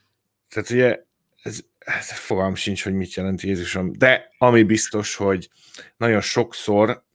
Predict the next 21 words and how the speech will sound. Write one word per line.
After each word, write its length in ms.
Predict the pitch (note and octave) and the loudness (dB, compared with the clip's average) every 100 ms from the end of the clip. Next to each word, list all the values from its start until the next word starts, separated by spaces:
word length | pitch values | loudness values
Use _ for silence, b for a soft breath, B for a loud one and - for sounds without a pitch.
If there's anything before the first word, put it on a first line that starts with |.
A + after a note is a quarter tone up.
| _ | _
k-, 280 | - - - | -20 -18 -10
k-, 260 | A#2+ - - | -10 -10 -2
kevertem 560 | A#2+ G#2+ G2 - G#2 | 2 4 2 0 -2
én 220 | G#2 F#2+ | -2 -2
is 240 | F#2+ C3 - | -4 -4 -6
az 200 | F#2+ F#2 | -8 -2
örömöt 400 | A2+ G#2 G2 G#2 | 0 0 0 -4
meg 180 | F#2 F#2 | -4 -2
a 40 | |
boldogságot. 960 | F2 F#2+ F2+ F2 - E2+ E2+ G#2 D3 - _ _ _ _ _ _ _ _ _ - B B B _ | 0 0 0 -4 -6 -4 2 4 4 -2 _ _ _ _ _ _ _ _ _ -16 B B B _
Ugye 140 | F2 | -6
az 100 | F#2+ | 2
öröm 220 | A#2+ A2 G#2 | 4 6 4
az 120 | F2 | 2
egy 140 | E2 | 2
érzelem, 420 | G#2 B2 A#2 G#2 | 4 4 4 2
a 40 | G#2 | 2
boldogság 540 | G2+ G2+ F2+ - F#2 | 2 2 0 -2 -2
meg 140 | F#2+ F2+ | -2 -2
egy 100 | E2+ | -2
állapot. 760 | D2+ D#2 D#2 - G2 - - | -2 -2 -4 -2 -4 -4 -12